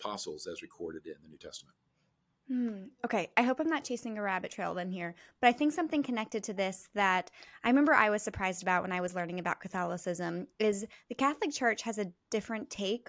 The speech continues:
Speaker 2: on the role of the church when it comes to salvation, like how somebody can achieve salvation. Can you, can you talk a little bit about that? Is that related to this?
Speaker 1: This is one of the most profound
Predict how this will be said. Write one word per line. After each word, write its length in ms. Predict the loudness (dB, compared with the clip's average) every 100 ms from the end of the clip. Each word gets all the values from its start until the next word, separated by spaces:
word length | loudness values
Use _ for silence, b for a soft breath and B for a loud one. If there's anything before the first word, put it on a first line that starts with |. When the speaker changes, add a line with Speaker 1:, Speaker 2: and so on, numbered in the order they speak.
| -2
Speaker 2:
on 280 | 0 2 0
the 80 | -4
role 500 | 0 4 6 4 2
of 180 | -2
the 100 | -2
church 480 | -6 0 0 0 -6
when 200 | -2 -2
it 100 | -2
comes 420 | -6 -4 -2 -4 -4
to 220 | -2 -2
salvation, 1000 | -4 -4 -6 -6 -8 -6 -8 -8 -8 -10 B B B
like 140 | 0
how 260 | 4 6 6
somebody 400 | 2 -4 -4 -4
can 160 | -6 -8
achieve 440 | -6 -6 -6 -6
salvation. 800 | -4 -4 -2 -2 0 0 0 0 -4 B B 2
Can 160 | 4
you, 140 | 4 0 -2
can 140 | 0
you 80 | 0
talk 180 | 0 -2
a 60 |
little 160 | 0 2
bit 100 | 0
about 240 | 0 0
that? 240 | 2 2 2
Is 60 |
that 160 | 0 0
related 340 | 2 0 -2
to 120 | -2 -4
this? 280 | -4 -4 -8 _ _ _ _ -20 B B B B B B B B 2
Speaker 1:
This 160 | 6
is 80 | 8
one 100 | 8
of 40 |
the 40 | 10
most 180 | 6 4
profound 540 | 0 4 4 4